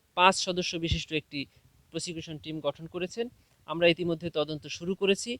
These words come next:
তদন্তের অনেক অগ্রগতি আমাদের হয়েছে। আমরা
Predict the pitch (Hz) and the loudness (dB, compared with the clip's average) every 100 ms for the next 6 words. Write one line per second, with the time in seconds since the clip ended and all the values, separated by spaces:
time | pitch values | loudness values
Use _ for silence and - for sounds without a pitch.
0 | _ - _ - 160 170 196 190 196 190 | _ -20 _ 2 6 6 6 6 6 6
1 | - - 170 214 247 233 _ _ _ - | 2 -2 6 12 12 12 _ _ _ -4
2 | 175 170 170 165 151 143 143 156 156 165 | 0 2 0 0 -2 -2 -6 -8 -4 -2
3 | 151 | 2